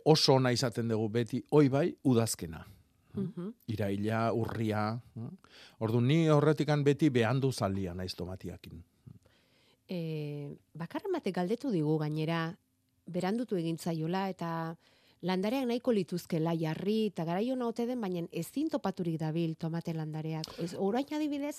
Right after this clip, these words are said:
Speaker 2: zer da, oso berandu ja?
Speaker 1: Bai, oso berandu
Speaker 2: Oso
Speaker 1: da,
Speaker 2: berandu da,
Speaker 1: oso
Speaker 2: ez?
Speaker 1: berandu da. Bai, bai, bai.
Speaker 2: Oso
Speaker 1: Hoi egin
Speaker 2: o-,
Speaker 1: beharko
Speaker 2: o-
Speaker 1: luke, landareik lortzen ez du nian,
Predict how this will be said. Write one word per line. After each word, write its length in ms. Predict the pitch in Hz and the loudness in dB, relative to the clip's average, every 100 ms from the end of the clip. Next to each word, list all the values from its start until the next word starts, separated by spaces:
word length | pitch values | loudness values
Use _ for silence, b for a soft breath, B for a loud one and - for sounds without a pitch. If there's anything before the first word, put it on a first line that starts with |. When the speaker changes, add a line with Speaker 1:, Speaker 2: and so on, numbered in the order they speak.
| - | -12
Speaker 2:
zer 220 | - 190 | -10 -8
da, 80 | 160 | -6
oso 220 | 160 226 | -4 -2
berandu 360 | 202 220 226 214 | -2 -4 -4 -2
ja? 220 | 226 196 147 | -2 -4 -2
Speaker 1:
Bai, 340 | 123 101 - 101 | 0 0 -2 -8
oso 160 | - 98 | -4 -2
berandu 160 | 87 | -2
Speaker 2:
Oso 120 | 196 175 | -2 -2
Speaker 1:
da, 20 | |
Speaker 2:
berandu 280 | 156 143 143 | -2 -6 -6
da, 60 | 147 | -6
Speaker 1:
oso 180 | 143 127 | -2 -2
Speaker 2:
ez? 60 | 90 | -2
Speaker 1:
berandu 320 | 87 90 76 | -4 -6 -8
da. 80 | - - | -12 -12
Bai, 180 | 104 92 | -8 -6
bai, 140 | 73 - | -8 -10
bai. 140 | 73 | -14
Speaker 2:
Oso 180 | - 131 | 0 6
Speaker 1:
Hoi 160 | 139 151 | 10 10
egin 160 | 147 151 | 10 8
Speaker 2:
o-, 20 | |
Speaker 1:
beharko 240 | 151 147 | 6 8
Speaker 2:
o- 40 | 143 | 6
Speaker 1:
luke, 320 | 151 139 160 139 123 | 6 6 4 4 4
landareik 520 | 117 117 160 202 175 | 6 6 4 4 4
lortzen 340 | 143 - 139 | 4 4 2
ez 120 | 123 - | 2 0
du 120 | 131 | 0
nian, 560 | 117 127 131 107 131 | 2 0 0 -2 -4